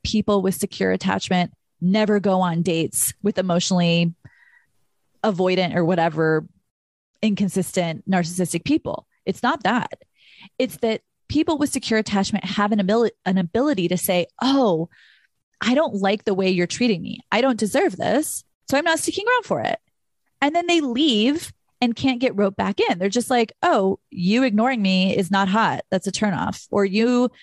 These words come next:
not making time for me is not what I'm looking for. So goodbye." Whereas those of us with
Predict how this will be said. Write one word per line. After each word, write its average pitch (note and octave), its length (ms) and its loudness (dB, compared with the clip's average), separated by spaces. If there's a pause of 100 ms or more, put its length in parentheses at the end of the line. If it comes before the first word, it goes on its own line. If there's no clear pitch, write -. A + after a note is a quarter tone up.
(220)
not G3 140 0
making A#3 260 0
time G#3+ 260 0
for G#3+ 120 -2
me F3+ 180 2
is F3+ 140 0
not F#3 180 0
what G3+ 80 2
I'm F#3 140 2
looking G3 260 0
for. - 260 -4
So F#3 460 0
goodbye." A#3 420 0 (800)
Whereas B3+ 340 2
those B3+ 240 0
of B3+ 80 0 (120)
us C4+ 280 0
with A3 180 0